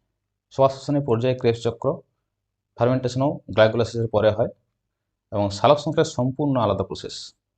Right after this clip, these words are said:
এটি সভা সূচনায় প্রয়োজন নয়। আটাত্তর, সামাজিক বনসৃজন কার্যে ব্যবহার করা হয়। সামাজিক বনসৃজনে কি করা হয়? কোনো নির্দিষ্ট এরিয়ায়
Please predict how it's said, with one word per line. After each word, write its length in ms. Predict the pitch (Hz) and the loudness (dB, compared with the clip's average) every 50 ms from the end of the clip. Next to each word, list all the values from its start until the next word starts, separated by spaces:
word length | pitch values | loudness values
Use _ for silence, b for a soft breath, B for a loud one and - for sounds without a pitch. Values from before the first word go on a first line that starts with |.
| _ - | _ -10
এটি 220 | 95 95 - 135 185 208 180 - _ _ | -10 -6 -6 -6 -6 -6 -8 -14 _ _
সভা 160 | _ - 104 | _ 0 0
সূচনায় 320 | 101 101 98 107 113 110 107 | 0 0 -4 -6 -6 -4 -2
প্রয়োজন 280 | - 95 95 95 90 87 | -2 0 0 0 0 -2
নয়। 180 | 82 80 - - _ _ _ _ _ _ _ _ _ _ _ _ _ _ _ _ _ _ _ _ _ _ _ _ _ _ _ _ _ _ _ _ _ _ _ _ _ _ _ _ _ _ _ _ _ _ _ | -4 -8 -10 -14 _ _ _ _ _ _ _ _ _ _ _ _ _ _ _ _ _ _ _ _ _ _ _ _ _ _ _ _ _ _ _ _ _ _ _ _ _ _ _ _ _ _ _ _ _ _ _
আটাত্তর, 360 | - 120 143 147 147 - 160 | -2 2 2 2 4 2 0
সামাজিক 380 | - - 131 131 143 147 151 135 | 0 2 2 2 4 4 2 2
বনসৃজন 400 | 127 127 131 131 - 107 147 143 | 2 2 2 2 0 0 0 2
কার্যে 240 | - 127 127 123 131 | 4 4 2 2 2
ব্যবহার 220 | 120 113 120 117 | 2 2 0 0
করা 180 | - 110 104 98 - | 0 -2 -2 0 2
হয়। 200 | 98 101 117 190 - - _ _ _ _ _ _ _ _ _ _ _ _ _ _ _ _ _ _ _ _ _ _ | 4 4 4 4 2 -4 _ _ _ _ _ _ _ _ _ _ _ _ _ _ _ _ _ _ _ _ _ _
সামাজিক 360 | - - 127 139 156 151 151 131 | -4 0 2 2 4 2 2 0
বনসৃজনে 580 | 120 127 123 123 - 143 139 127 107 90 95 110 139 - - _ _ _ _ _ _ _ _ _ _ _ _ _ | 2 2 0 2 0 -2 -2 0 0 0 0 0 -2 -4 -8 _ _ _ _ _ _ _ _ _ _ _ _ _
কি 100 | _ 127 | _ -4
করা 160 | 123 127 127 | -4 -2 0
হয়? 160 | 127 143 147 143 | 2 2 2 2
কোনো 160 | 143 - 120 120 | 2 0 0 0
নির্দিষ্ট 280 | 113 104 120 131 127 - 131 - - | 0 0 -2 -4 -2 -2 -4 -4 -2
এরিয়ায় 480 | - 117 120 120 104 95 101 110 139 | -4 -2 0 0 2 2 4 2 2